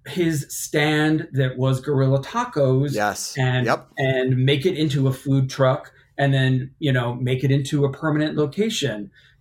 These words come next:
Speaker 1: And, and then that evolution, then Wes leaves and starts other projects. You know, that's, that's Los Angeles in a microcosm, but the, it's the quality of the food too. It's also
Speaker 2: Sure.
Speaker 1: extraordinary.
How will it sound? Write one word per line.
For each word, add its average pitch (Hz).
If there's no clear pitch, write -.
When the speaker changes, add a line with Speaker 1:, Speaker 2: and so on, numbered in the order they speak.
Speaker 1:
And, 131
and 143
then 135
that 151
evolution, 113
then 107
Wes 113
leaves 143
and 151
starts 185
other 220
projects. 113
You 135
know, 131
that's, 175
that's 170
Los 170
Angeles 143
in 135
a 117
microcosm, 135
but 139
the, 131
it's 139
the 143
quality 165
of 120
the 107
food 123
too. 113
It's 98
also 110
Speaker 2:
Sure. 107
Speaker 1:
extraordinary. -